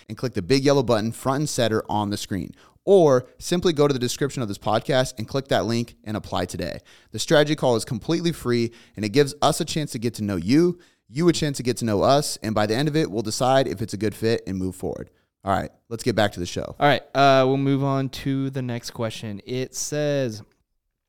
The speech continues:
Speaker 2: "You have mentioned s-, having some anxiety. What best keeps you in check?"
Speaker 1: Um, I think it, you know, it's, it's kind of, uh, that's a really good question. I think that typically, in my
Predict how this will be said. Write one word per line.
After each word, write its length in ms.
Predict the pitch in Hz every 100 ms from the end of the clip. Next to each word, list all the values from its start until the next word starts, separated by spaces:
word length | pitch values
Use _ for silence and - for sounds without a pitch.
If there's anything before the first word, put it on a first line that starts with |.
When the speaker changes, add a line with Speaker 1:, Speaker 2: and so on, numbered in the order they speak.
| _ -
Speaker 2:
"You 240 | 127 190
have 240 | 214 226 180
mentioned 600 | 120 127 156 160 160 151 - _
s-, 200 | - -
having 320 | 131 131 127
some 180 | - 127
anxiety. 760 | 101 92 104 110 95 67 58 - _
What 240 | _ 127 -
best 240 | 135 -
keeps 260 | - 123 -
you 100 | 113
in 100 | 101
check?" 340 | - 90 - - _ _ _ _ _ _ _
Speaker 1:
Um, 720 | 107 107 104 92 85 78 78 _ _ _ _ _ _ _ _ - -
I 60 | 95
think 300 | - 165 190
it, 80 | - _ _ _ _ -
you 80 |
know, 200 | 120 117
it's, 260 | 87 - -
it's 140 | 110 -
kind 220 | - 190
of, 180 | 147 98
uh, 400 | 95 87 85 82 80 _ _ _ _ _ _ _ _ _ - _ _ _ _ -
that's 160 | -
a 40 | 104
really 140 | 117
good 140 | 90
question. 260 | - 90 123 92
I 40 |
think 220 | - 127 -
that 300 | 110 92 _ _ _ _ _ _ _ _
typically, 640 | - 185 196 190 143 67 117
in 80 | 117
my 340 | 120 127 113